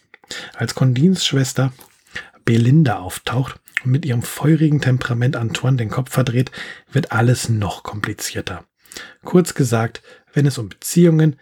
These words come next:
Liebe und Familie geht, ist unter der Sonne von Seth gar nichts wirklich einfach. Und bei all dem privaten Trubel bekommen es Condis und ihr Team natürlich auch wieder mit einigen verzwickten Mordfällen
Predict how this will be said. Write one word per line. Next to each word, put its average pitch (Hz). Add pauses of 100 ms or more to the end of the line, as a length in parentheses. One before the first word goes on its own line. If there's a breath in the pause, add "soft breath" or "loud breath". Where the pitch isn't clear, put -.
(140)
Liebe 160
und 113
Familie 123
geht, 113 (580 loud breath)
ist -
unter 113
der 107
Sonne 123
von 110
Seth - (500 loud breath)
gar 98
nichts -
wirklich 104
einfach. - (960 loud breath)
Und 135
bei 131
all 147
dem 160
privaten 123
Trubel 135
bekommen 127
es -
Condis 135
und -
ihr 113
Team 165
natürlich 147
auch 127
wieder 127
mit 120
einigen 156
verzwickten -
Mordfällen 95